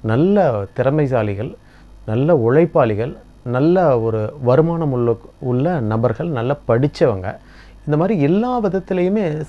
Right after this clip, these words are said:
சிறப்பா இருக்கிறவங்க, ஒரு சிலரை நான் கவனிச்சு பார்க்கும்போது, அவங்க என்ன செய்யறாங்க அப்படின்னு கேட்டிங்கன்னா, குடும்ப உறுப்பினர்களுக்கு முக்கியத்துவம் கொடுக்கறதில்ல.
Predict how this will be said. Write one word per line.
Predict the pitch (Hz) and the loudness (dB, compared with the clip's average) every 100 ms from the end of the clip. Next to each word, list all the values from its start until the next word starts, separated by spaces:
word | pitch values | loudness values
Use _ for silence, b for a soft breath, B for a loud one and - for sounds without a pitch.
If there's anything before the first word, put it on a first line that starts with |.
| - | -2
சிறப்பா | 165 180 - | 0 0 2
இருக்கிறவங்க, | 202 156 147 139 135 175 127 139 b b b b b b - - | 2 4 2 0 0 -2 -4 -8 b b b b b b -20 -2
ஒரு | 175 156 | 4 4
சிலரை | 165 165 185 | 4 4 2
நான் | 160 117 | 0 0
கவனிச்சு | 123 160 156 | 2 0 -2
பார்க்கும்போது, | 131 113 113 143 165 | -2 -2 -2 -4 -2
அவங்க | 113 101 | -4 -4
என்ன | 98 175 254 214 98 92 110 - | -2 -2 -2 -4 -6 -10 -14 -6
செய்யறாங்க | 131 135 165 139 117 117 | -2 2 2 2 -2 -4
அப்படின்னு | 95 107 120 | -4 -8 -6
கேட்டிங்கன்னா, | 107 101 120 165 120 - b b b b b - | -8 -8 -10 -10 -14 -16 b b b b b 2
குடும்ப | 180 214 277 285 | 6 6 6 4
உறுப்பினர்களுக்கு | 240 170 180 180 156 139 131 123 214 | 2 2 2 0 -2 0 -2 -2 -4
முக்கியத்துவம் | 127 - 143 113 107 | -4 -4 -4 -4 -6
கொடுக்கறதில்ல. | 95 90 92 - | -6 -6 -8 -10